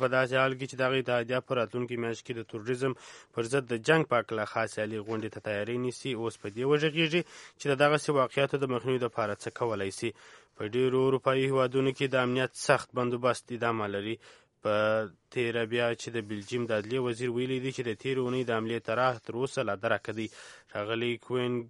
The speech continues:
ګرینز وایي، ک-، لکه څنګه چې فکر کوي چې دغه طرح به په یونان کې وي، خو په هغو څلورو کسانو کې نه وو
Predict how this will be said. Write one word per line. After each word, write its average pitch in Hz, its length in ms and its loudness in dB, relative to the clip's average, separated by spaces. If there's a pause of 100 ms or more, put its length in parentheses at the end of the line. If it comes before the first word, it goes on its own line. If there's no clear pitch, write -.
(160)
ګرینز 135 540 4
وایي، 123 340 2
ک-، 123 180 -6
لکه 120 160 -2 (100)
څنګه 120 280 0
چې - 140 -18
فکر 135 200 0 (100)
کوي 139 320 0
چې - 80 -12 (100)
دغه 113 160 2 (120)
طرح 120 260 2
به 127 160 0
په 110 140 -2
یونان 135 300 0
کې 185 120 -2
وي، 196 100 2 (280)
خو - 80 -2 (100)
په 180 100 12
هغو 185 220 8
څلورو 170 320 6
کسانو 160 380 4
کې 135 180 -4
نه 156 100 2
وو 160 160 0